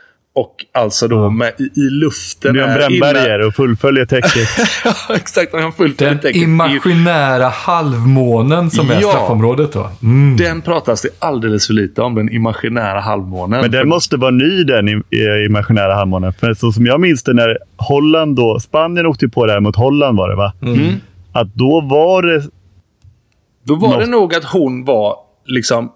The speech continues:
Speaker 1: i precis, att hon, hon, hon gjorde en liten, liten anstiftan till en fällkniv så att fingrarna då var
Speaker 2: Ja.
Speaker 1: innanför den imaginära, eh, halvmånen.
Speaker 2: Ja.
Speaker 1: Jag tror det var det hon åkte på. Eh,
Speaker 2: Okej.
Speaker 1: så att det här är ju, ehm, det här är ju bra. Och sen kan man ju bara då,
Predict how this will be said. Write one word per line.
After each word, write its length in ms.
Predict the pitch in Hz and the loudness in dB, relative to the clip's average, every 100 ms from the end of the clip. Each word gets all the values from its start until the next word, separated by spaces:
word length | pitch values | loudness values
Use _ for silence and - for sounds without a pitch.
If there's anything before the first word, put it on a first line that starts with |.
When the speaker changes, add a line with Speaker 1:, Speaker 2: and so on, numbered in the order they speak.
| - | 0
Speaker 1:
i 180 | 165 170 | 0 0
precis, 840 | - 165 - 180 139 120 - - | -2 -2 0 0 -2 -2 -4 -4
att 140 | 131 | -4
hon, 200 | 147 175 170 | -2 -2 0
hon, 200 | 180 165 | -2 -2
hon 320 | 165 165 156 | -2 -2 -2
gjorde 240 | 160 151 147 | -2 -2 -2
en 80 | 160 | -2
liten, 300 | 190 180 175 | -2 -4 -2
liten 280 | 175 165 156 | -4 -4 -4
anstiftan 580 | 156 143 - 135 113 120 | -4 -4 -4 -4 -2 -2
till 160 | 123 | -2
en 80 | 123 | -2
fällkniv 640 | - 139 110 - 127 143 123 | -2 -4 -4 -6 -4 -2 -2
så 140 | - | -2
att 120 | 120 | -4
fingrarna 600 | - 170 131 107 110 127 | -4 -2 0 0 0 -2
då 160 | 147 113 | 0 0
var 120 | 107 | 0
Speaker 2:
Ja. 160 | 107 104 | 0 0
Speaker 1:
innanför 260 | 113 101 | -2 -2
den 120 | 107 110 | -2 -2
imaginära, 1000 | 120 117 110 - 113 117 98 95 95 98 92 - - - _ _ - | -2 -2 -2 -4 -2 -2 -2 -2 -2 -4 -8 -20 -20 -20 _ _ -10
eh, 160 | 98 | -6
halvmånen. 560 | 135 120 104 104 104 123 | -4 -4 -2 -2 0 -2
Speaker 2:
Ja. 40 | |
Speaker 1:
Jag 120 | 123 - | -4 -2
tror 200 | 165 175 | -2 0
det 80 | |
var 80 | 151 | 0
det 60 | 123 | -2
hon 120 | 117 | -2
åkte 240 | 107 - | -4 -6
på. 340 | 95 135 107 - _ _ - _ _ - | -4 -2 -2 -6 _ _ -20 _ _ -4
Eh, 120 | 107 | -2
Speaker 2:
Okej. 640 | 104 104 101 98 101 101 104 | 0 0 0 -2 -4 -4 -6
Speaker 1:
så 180 | 110 127 | -4 -4
att 100 | 104 | -4
det 80 | 117 | -4
här 180 | 135 | -2
är 160 | 147 110 | -2 -2
ju, 380 | 104 104 101 98 | -4 -4 -2 -2
ehm, 480 | 98 101 98 98 110 - _ - | -2 -2 -4 -8 -10 -14 _ -6
det 60 | 123 | -2
här 80 | |
är 80 | 135 | -2
ju 60 | 120 | -2
bra. 240 | 120 131 | 0 0
Och 140 | 110 123 | 0 -2
sen 200 | 135 117 | -2 -4
kan 160 | - | -6
man 100 | 127 | -4
ju 40 | 120 | -2
bara 180 | 120 113 | -2 0
då, 260 | 104 98 | 0 -2